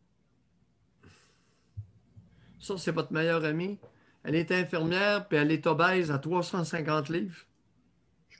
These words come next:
Speaker 2: connais pas son poids exact, mais elle me dit qu'elle a cent quatre-vingts livres à perdre, fait que ça doit être des ent-, ça doit tourner les alentours de ce, de ce poids-là.
Speaker 1: En tout cas, doit-on vous croire,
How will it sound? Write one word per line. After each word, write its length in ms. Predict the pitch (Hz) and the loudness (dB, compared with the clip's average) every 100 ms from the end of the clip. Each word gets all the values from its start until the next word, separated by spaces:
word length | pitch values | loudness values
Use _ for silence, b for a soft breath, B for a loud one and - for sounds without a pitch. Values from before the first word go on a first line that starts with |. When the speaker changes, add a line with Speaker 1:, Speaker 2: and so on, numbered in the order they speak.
| - | -6
Speaker 2:
connais 180 | 180 | -4
pas 120 | 175 208 | 0 2
son 180 | 208 185 | 2 0
poids 180 | 196 | 2
exact, 420 | 170 160 170 208 - | 2 2 0 -2 -4
mais 100 | 170 | -2
elle 140 | 160 | 0
me 40 | 160 | 0
dit 100 | 185 | 0
qu'elle 200 | 180 160 | 2 4
a 60 | |
cent 180 | 160 170 | 2 2
quatre-vingts 420 | 165 165 151 156 | 0 0 -2 0
livres 200 | 156 160 | 0 2
à 40 | 151 | 2
perdre, 340 | 151 151 147 | 2 0 0
fait 220 | 147 135 | -4 -6
que 140 | - 139 | -8 -8
ça 100 | 151 | -2
doit 120 | 147 | 0
être 60 | 147 | 2
des 120 | 147 | 2
ent-, 160 | 143 139 | 0 -2
ça 120 | - 165 | -4 -2
doit 100 | 156 | 0
tourner 240 | 160 165 | 0 0
les 120 | 151 | 0
alentours 200 | 147 151 | -2 -4
de 40 | 151 | -6
ce, 160 | 147 151 147 - | -6 -6 -8 -10
de 120 | 160 | -10
ce 140 | 143 | -8
poids-là. 340 | 151 151 156 180 - _ _ _ _ _ _ _ _ _ _ _ _ _ _ _ _ _ _ _ _ _ _ _ _ _ _ _ _ _ _ _ _ _ _ _ b b b b b b 104 160 117 | -4 -2 -2 -6 -14 _ _ _ _ _ _ _ _ _ _ _ _ _ _ _ _ _ _ _ _ _ _ _ _ _ _ _ _ _ _ _ _ _ _ _ b b b b b b -20 -12 -10
Speaker 1:
En 80 | 117 | -10
tout 120 | - | -12
cas, 160 | - 131 - _ _ - | -16 -16 -20 _ _ -14
doit-on 460 | 131 127 127 165 | -10 -8 -6 -4
vous 140 | 147 131 | -4 -6
croire, 460 | 127 139 147 151 | -4 -4 -4 -6